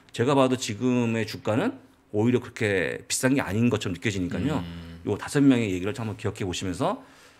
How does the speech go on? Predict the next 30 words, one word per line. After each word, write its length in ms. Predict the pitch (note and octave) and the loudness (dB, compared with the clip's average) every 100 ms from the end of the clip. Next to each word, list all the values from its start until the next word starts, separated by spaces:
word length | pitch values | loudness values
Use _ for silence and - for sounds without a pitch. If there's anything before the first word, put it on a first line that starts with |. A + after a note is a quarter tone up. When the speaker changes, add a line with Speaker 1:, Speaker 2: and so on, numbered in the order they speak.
| _ - | _ -12
Speaker 1:
조금 240 | - B2 | -4 -2
더 140 | G#2+ | -2
투자의 240 | G#2 - C#3+ | -4 -2 -2
관점에서 420 | F#2+ F#2 G2+ F#2 | -2 -4 -6 -6
보시는 280 | - - F#2+ | -8 -6 -6
것도 180 | F2 - | -6 -8
나쁘지 280 | - B2+ G2+ | -8 -6 -6
않을 160 | E2+ | -6
것 120 | E2+ E2 | -8 -10
같습니다. 500 | - G#2+ G2+ C#3 E3 - | -10 -12 -8 -8 -10 -16
Speaker 2:
저는 240 | - C3+ G3+ | -2 0 0
디즈니 340 | C#3 C3+ F#3+ | -2 0 -2
플러스 320 | F#3+ G3+ F#3+ | -2 -4 -6
들어오면 500 | - D3 D#3 D#3 E3+ | -2 0 2 2 -2
디즈니 340 | E3+ B2+ F3+ F#3+ | 0 2 2 2
플러스도 720 | - A3 F#3+ F#3 F3 F3+ F3 - | 2 0 0 -4 -2 -2 -2 -10
가입할 380 | - B2+ D3 F3+ | 2 4 4 0
것 120 | F3 | 2
같은데요. 380 | E3 - A2 G#2+ | 2 2 -2 0
넷플릭스를 1120 | A#2 A#2+ - D#3+ D#3 - D3 C#3 C3 B2 B2+ B2 - | 2 2 2 -2 -2 -2 2 2 2 2 0 -2 -4
보고 260 | - G#2 A#2 | -4 0 2
있는 160 | A2+ | 0
분이 460 | G#2 F#2+ A#2 F#2+ D2 _ _ _ _ - | 0 0 0 -2 -6 _ _ _ _ -6
넷플릭스만 960 | G2+ - F3 E3 - D#3 A2+ C3 D3+ C3+ | -4 -2 -2 -2 0 4 6 6 4 -2
굳이 440 | A2 - A2+ G#2 - _ - | -4 0 0 0 -8 _ -6
만 240 | F2+ G#2+ | 0 0
원 140 | C3 | 2
정도 220 | B2 A2+ G#2 | 0 0 0
아끼려고 840 | D#2 - A2 F2+ E2 E2 F#2+ D#2+ - _ _ - | -2 -2 0 0 -2 -6 -6 -10 -18 _ _ -14
"나는 260 | F#2 G#2+ | -10 -8